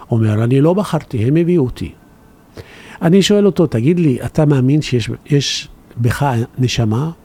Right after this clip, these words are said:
אומר, "כן, אני מאמין שיש בי נשמה." אני אומר לו, "אתה יודע שאין בך נשמה, זה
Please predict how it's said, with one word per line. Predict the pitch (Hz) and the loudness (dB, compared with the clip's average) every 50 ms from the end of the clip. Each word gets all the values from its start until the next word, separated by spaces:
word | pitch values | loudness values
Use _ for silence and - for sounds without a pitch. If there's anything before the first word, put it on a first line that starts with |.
| _ - - - - - - - - - - - - - - - - | _ -20 -20 -20 -20 -20 -20 -20 -20 -20 -20 -20 -20 -20 -20 -6 -2
אומר, | 160 170 196 208 170 - | 0 2 2 2 0 0
"כן, | - 220 254 254 226 - - - - - | 0 0 0 0 -4 -10 -18 -20 -12 -6
אני | 175 165 170 185 | -2 0 0 2
מאמין | 190 196 196 202 208 196 170 | 2 2 2 2 0 0 -2
שיש | - - 160 151 - - | -2 -2 -2 -2 0 -2
בי | 156 151 | 0 0
נשמה." | 143 131 - 127 123 117 110 104 110 - - _ - - _ - - - - - - - - - - - - | 0 0 -2 -4 -4 -4 -4 -6 -8 -14 -20 _ -20 -20 _ -20 -20 -20 -20 -20 -20 -20 -20 -20 -16 -6 -2
אני | 127 | 0
אומר | 127 135 151 | 2 4 4
לו, | 170 165 | 4 4
"אתה | 139 - 143 | 2 2 0
יודע | 127 117 117 139 156 151 | 0 2 2 2 2 2
שאין | 127 - - 131 127 - - _ - 139 143 147 | 0 -2 -2 -2 -4 -4 -6 _ -2 0 0 0
בך | 139 127 - 135 | 0 -2 -2 -2
נשמה, | 127 123 110 - - 113 117 123 135 135 | -2 -2 -2 -2 -2 -2 -2 0 0 -2
זה | 113 107 | -2 -2